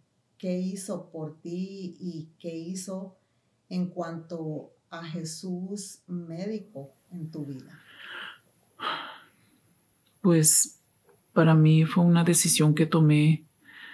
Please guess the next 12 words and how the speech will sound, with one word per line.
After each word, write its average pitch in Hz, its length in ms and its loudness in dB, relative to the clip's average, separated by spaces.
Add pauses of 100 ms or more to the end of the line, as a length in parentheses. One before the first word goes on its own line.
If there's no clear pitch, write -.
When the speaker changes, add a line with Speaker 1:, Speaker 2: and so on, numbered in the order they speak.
(320)
Speaker 2:
Recuerdo 165 480 2
que 151 440 4 (340)
el 165 160 -2
padre 165 320 4
me 165 140 4
preguntó 151 560 2
que 160 120 -2
por 156 240 0
qué 147 220 2
había 151 240 2
decidido 156 540 2
casarme 151 580 2